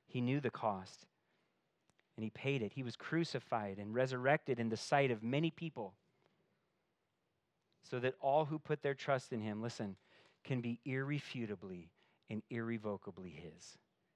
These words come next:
forever. Have you received that gift?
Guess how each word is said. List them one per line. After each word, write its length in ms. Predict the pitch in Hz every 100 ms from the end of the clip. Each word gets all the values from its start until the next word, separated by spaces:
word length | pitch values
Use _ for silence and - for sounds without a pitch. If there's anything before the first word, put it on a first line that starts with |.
| _ _ _ _ _
forever. 380 | - 110 151 92 - _ _ _ _ _ _ _ _ _ _ _ _ _ _ _ _ _ _ _ _ _ _ _ _ _ _ _ _ _ _ -
Have 100 | 87
you 140 | 95 110
received 480 | 117 - 120 127
that 200 | 117 107
gift? 440 | - 123 - -